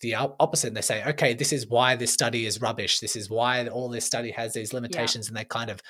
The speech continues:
Speaker 1: double down and stick to their guns, and it doesn't show growth, it doesn't show, like, a, a growth mindset or, um, you know,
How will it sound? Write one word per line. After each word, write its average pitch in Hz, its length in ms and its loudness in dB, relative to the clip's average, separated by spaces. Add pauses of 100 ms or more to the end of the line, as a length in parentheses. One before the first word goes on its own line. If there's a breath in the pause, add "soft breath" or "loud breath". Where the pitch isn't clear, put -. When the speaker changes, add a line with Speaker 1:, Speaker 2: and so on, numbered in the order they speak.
(180 loud breath)
Speaker 1:
double 135 240 4
down 117 240 2
and 107 100 -4
stick - 240 -4
to - 80 -8
their 107 100 -2
guns, 110 400 -4
and 104 200 -8 (380 loud breath)
it 107 120 -6
doesn't 131 240 0
show 107 220 2
growth, 104 360 -4
it 98 80 -10
doesn't 107 260 -6
show, 98 300 -2
like, 90 220 -6
a, 92 180 -6 (140)
a 104 80 -12
growth 98 300 -8
mindset 95 580 -6
or, 87 260 -6 (400 soft breath)
um, 87 320 -8 (920)
you 151 80 -2
know, 92 180 -6